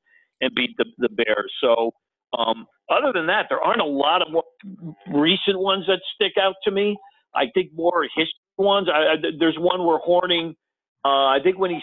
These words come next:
set the record for, or when he had a hundred and seventy-six points in nineteen sixty, I think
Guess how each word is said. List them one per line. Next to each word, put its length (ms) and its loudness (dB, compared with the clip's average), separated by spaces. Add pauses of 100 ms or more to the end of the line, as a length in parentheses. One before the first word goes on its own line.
set 220 0
the 80 0
record 420 0
for, 160 -10
or 160 -2
when 120 -2
he 440 -4
had 200 0
a 40 0
hundred 240 0
and 180 -4
seventy-six 480 -2 (140)
points 300 -2
in 180 -8 (240)
nineteen 580 0 (1040)
sixty, 500 -4 (560)
I 140 0 (200)
think 220 0